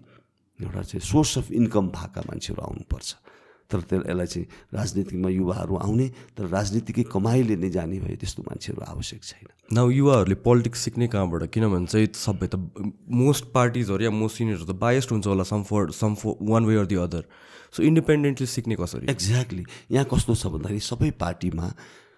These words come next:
Speaker 1: सबै हन्ड्रेड पर्सेन्ट बेमान छैनन्, होइन? नाइन्टी फाइभ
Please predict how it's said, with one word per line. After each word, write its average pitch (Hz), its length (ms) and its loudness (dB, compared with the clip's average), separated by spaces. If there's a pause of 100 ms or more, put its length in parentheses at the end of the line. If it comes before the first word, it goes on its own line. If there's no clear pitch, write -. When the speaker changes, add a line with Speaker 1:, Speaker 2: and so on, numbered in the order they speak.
(100)
Speaker 1:
सबै - 220 10
हन्ड्रेड 131 400 6
पर्सेन्ट 104 380 -2
बेमान 85 320 0
छैनन्, 85 420 -6 (720)
होइन? 92 180 -6 (240)
नाइन्टी 160 420 6
फाइभ 123 340 4